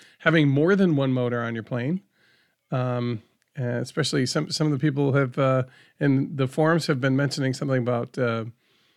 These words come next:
putting together a bunch of planes with more than one motor, and they just had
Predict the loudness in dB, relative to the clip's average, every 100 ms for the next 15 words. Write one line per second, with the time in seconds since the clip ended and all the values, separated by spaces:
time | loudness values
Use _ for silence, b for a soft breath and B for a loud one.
0 | _ _ -2 0 2 2 0 0 -2 -2
1 | 0 -2 -2 -4 -2 0 -2 -4 -6 -10
2 | -10 -6 -8 -6 -4 -2 -2 0 -2 -4
3 | 0 0 -2